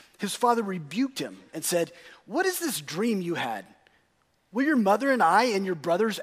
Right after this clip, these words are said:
actually come and bow down to the ground before you?" His brothers were jealous of him,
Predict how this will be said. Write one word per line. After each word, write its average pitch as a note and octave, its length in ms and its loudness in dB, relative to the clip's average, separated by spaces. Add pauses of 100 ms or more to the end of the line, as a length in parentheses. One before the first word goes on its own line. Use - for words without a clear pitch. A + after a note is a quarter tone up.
actually A3 580 0 (200)
come G#3+ 220 2
and F3+ 160 -2
bow F#3+ 220 6
down G3+ 280 4
to G#3+ 100 -12
the G#3+ 80 -4
ground F3 260 0
before F#3 300 -4
you?" C4 180 -8 (1200)
His D#3+ 180 -8
brothers G3+ 380 2
were E3 80 -4
jealous F3+ 380 2
of C3+ 100 -8
him, G#2+ 240 -18